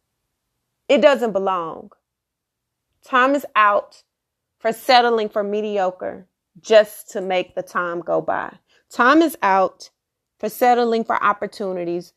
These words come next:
just because I gotta take what I have right now. Time is out for settling in relationships that deplete you and not pour into you and make you a better person. Time is out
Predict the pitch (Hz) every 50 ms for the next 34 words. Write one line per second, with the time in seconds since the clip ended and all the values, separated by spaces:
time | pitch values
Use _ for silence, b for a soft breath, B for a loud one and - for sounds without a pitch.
0 | _ _ _ _ - - 233 240 240 - - 226 226 220 - 254 196 175 202 190
1 | 196 190 180 180 180 180 - - 247 214 196 - 208 180 202 185 185 180 180 185
2 | 202 185 175 165 156 165 170 156 160 151 87 92 110 170 147 - - - b b
3 | b b b _ - - 220 233 262 294 330 359 - - - 254 233 226 214 214
4 | 214 - - _ - _ _ _ _ _ _ _ _ _ _ _ _ _ _ _
5 | - 220 226 226 - - 262 247 240 247 247 240 240 240 233 226 226 226 226 214
6 | 202 196 202 - - 202 185 180 - - 202 180 165 - _ _ _ _ _ _
7 | _ _ _ - - 214 196 175 196 185 190 - 254 254 247 226 208 - - 226
8 | 196 196 185 185 190 196 190 - - - - 247 226 226 208 208 208 - 233 185
9 | 175 185 190 170 175 175 196 190 190 - 202 190 180 156 180 180 170 170 165 -
10 | - 196 175 180 175 - - 170 160 - - - - 220 233 254 294 349 - -
11 | - - 339 330 - - - - _